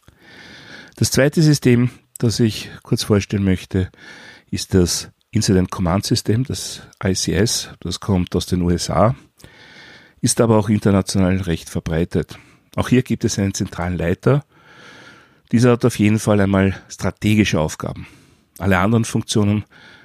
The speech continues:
können an einen Stab, der in seiner Größe fast beliebig dimensionierbar ist, delegiert werden. Dieses System hat einige große Stärken. Nun ist es zunächst einmal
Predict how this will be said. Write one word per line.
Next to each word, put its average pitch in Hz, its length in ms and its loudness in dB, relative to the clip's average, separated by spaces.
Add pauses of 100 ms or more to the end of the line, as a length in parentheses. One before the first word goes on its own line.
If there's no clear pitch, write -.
können 98 280 2
an 98 160 -4
einen 90 220 0
Stab, 92 520 -2
der 107 100 0
in 98 80 0
seiner 95 240 -2
Größe - 340 -2
fast - 240 -6
beliebig 95 420 2
dimensionierbar 87 720 0
ist, - 200 -6 (500)
delegiert 87 480 -2
werden. - 280 -8 (1900)
Dieses 139 220 4
System 139 420 2
hat - 320 0
einige 107 480 2 (280)
große - 320 -4
Stärken. 151 540 -2 (440)
Nun 107 340 4 (220)
ist 95 160 -6
es 98 100 -4
zunächst 95 380 -2
einmal 90 320 -2